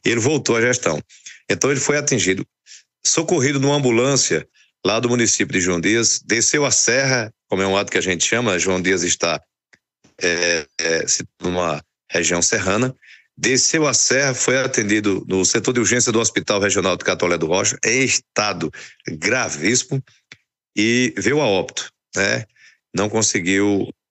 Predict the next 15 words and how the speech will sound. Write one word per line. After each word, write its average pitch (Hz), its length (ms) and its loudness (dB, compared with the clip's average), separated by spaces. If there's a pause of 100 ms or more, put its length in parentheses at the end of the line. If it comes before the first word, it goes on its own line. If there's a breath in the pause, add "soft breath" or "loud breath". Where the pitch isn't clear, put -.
(360)
é, 90 200 0
resistir, 95 500 0
veio 110 200 0
a 98 40 0
óbito. 76 300 -4 (360 soft breath)
O - 60 -8
corpo 117 300 -2
dele 110 240 0
foi 117 560 0 (240)
trasladado 85 600 -2
para 95 320 0
Cajazeiras, 87 720 0
para - 320 -2 (220)
o - 60 0
Gemol 87 440 0